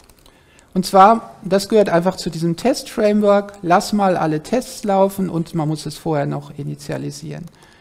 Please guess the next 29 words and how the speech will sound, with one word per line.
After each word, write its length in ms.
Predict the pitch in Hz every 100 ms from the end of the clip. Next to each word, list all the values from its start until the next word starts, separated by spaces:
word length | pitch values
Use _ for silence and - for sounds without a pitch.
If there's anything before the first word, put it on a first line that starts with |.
| _
Ich 100 | -
glaub 320 | - 160 147 -
hier 120 | 147
diese, 500 | - 147 151 151 156 - _
ich 100 | 165
glaub, 260 | - 160 -
das 120 | 165
steht 280 | - 151 151
auch 140 | 147
auf 120 | 147
den 160 | - 143
Folien, 580 | - 202 233 220 208 208
genau. 420 | 156 160 160 190 - - - _ _ _ _ _ _
Diese 240 | 156 143 -
Argumente 520 | 156 143 - 143 156
hier 180 | 147 - -
brauche 300 | - 156 -
ich 160 | 170 -
nicht. 300 | 151 - - _ _ _ _ _ _
Auch 220 | - 208 -
das 480 | 202 220 254 -
nehmen 220 | 190 196 196
Sie 100 | 185
es 100 | 185
einfach 400 | 165 170 175 -
hin. 280 | 247 330
Das 200 | 240 202
heißt 260 | 214 196 202
einfach, 500 | 160 180 196 196